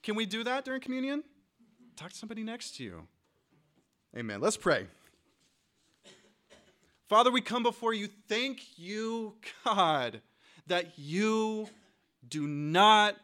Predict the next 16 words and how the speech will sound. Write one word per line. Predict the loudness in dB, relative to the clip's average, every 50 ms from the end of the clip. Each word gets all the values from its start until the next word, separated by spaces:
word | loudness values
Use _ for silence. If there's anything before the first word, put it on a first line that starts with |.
| _ _ _ _ _ _
give | -8 -8 -8 -8 -8 -16 _ 0
up | 2 2 2 2 2
on | -2 -2 -2 -4
us. | -8 -12 -14 -16 -16 -16 -14 -16 -16 -20 _ _ _ _ _ _ _ _ _ _ _ _ _ _ _ _ _ _ _ _ _
Forgive | _ -12 -6 -4 -4 -4 -2 0 6 8 10 10 10 8
us, | 4 2 2 2 4 2 0 -2 -6 -8 0
God. | 0 2 2 2 -2 -4 -8 -10 -14 -20 _ _ _ _ _ _ -20 -16 _
We | -8 -4 -2
are | 0 0 0 -2 -4 -6
imperfect | -4 -4 -4 -4 -4 -4 -4 -4 -4 -6 -10 -10 -10 _
people. | -12 -10 -10 -10 -8 -8 -8 -6 -6 -8 -12 -18 _ _ _ _ _ _ _ _ _ _ _ _ _ _ _ _ _ _ _ _ _ _ _ _ _
We | -4 0 0
are | 2 2 4 2
a | 2
stiff-necked | 2 2 -2 -2 6 6 6 6 6 4 2 6 10 12 12 12 10 6 -8 -2
people. | 0 2 2 2 0 -2 0 0 0 0 -4 -8 -14